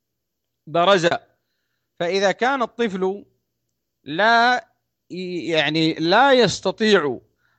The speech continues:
أن يبرز مفاتن هذه المرأة ويصفها،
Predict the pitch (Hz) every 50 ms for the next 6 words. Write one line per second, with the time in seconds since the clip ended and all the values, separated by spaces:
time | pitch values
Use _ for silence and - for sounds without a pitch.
0 | _ _ _ - 165 196 202 208 208 208 208 - - 175 185 220 254 226 175 180
1 | 180 220 214 202 226 151 - - _ _ _ _ _ _ _ _ _ _ _ _
2 | _ _ _ _ _ _ _ _ _ _ _ _ _ _ - 139 156 156 - 208
3 | 240 262 254 - 240 233 214 208 196 196 196 196 196 185 180 185 185 180 196 202
4 | 185 135 190 202 196 190 165 156 147 147 151 143 - - 135 139 - - 214 202
5 | - 208 202 190 196 214 214 -